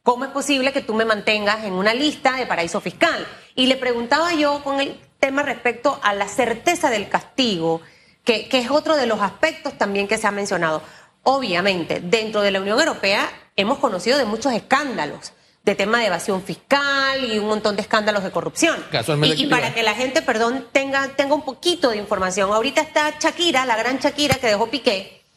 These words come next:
Speaker 1: en todo un tema, y hemos visto a muchas otras celebridades del deporte, de la música, con el,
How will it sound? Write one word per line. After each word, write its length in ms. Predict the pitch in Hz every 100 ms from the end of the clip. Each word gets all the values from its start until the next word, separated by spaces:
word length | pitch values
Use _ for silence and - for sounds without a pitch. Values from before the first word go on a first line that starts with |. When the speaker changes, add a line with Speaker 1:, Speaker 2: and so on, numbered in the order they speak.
| _ -
Speaker 1:
en 220 | 220 190
todo 400 | 185 262 294 302
un 120 | 311 302
tema, 260 | 277 269
y 80 | 247
hemos 180 | 226 262
visto 220 | 277 302
a 40 |
muchas 440 | 262 277 - - 294 -
otras 580 | 254 254 247 254 262 -
celebridades 640 | - 214 196 190 196 220
del 160 | 226 190
deporte, 480 | 175 226 247 233 214
de 80 | 180
la 80 |
música, 640 | 196 302 330 226 - 185 - - _ _ _ _ _
con 220 | - 240
el, 120 | 226